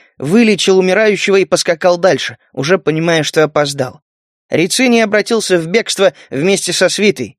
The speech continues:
и его не догнать. Значит, придется осаждать столицу, а это еще больше потерь. Никакой радости от победы, только бессильная злость. Север отлично понимал, что не угонится за Рицинием, удравшим верхом.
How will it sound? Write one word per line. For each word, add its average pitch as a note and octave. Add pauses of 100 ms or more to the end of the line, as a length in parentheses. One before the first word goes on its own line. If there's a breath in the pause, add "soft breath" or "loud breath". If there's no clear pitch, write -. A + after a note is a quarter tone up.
и C#3
его C#3+
не E3
догнать. D#3+ (300)
Значит, E3
придется E3
осаждать D3+
столицу, D#3+ (500)
а -
это D3+
еще D3
больше C#3
потерь. - (760)
Никакой D#3
радости C#3
от B2+
победы, B2+ (260 loud breath)
только F3
бессильная F#3
злость. D#3 (380)
Север C4+
отлично A#3+
понимал, A3+
что -
не G3+
угонится G3
за C3+
Рицинием, C#3+
удравшим C#3
верхом. C3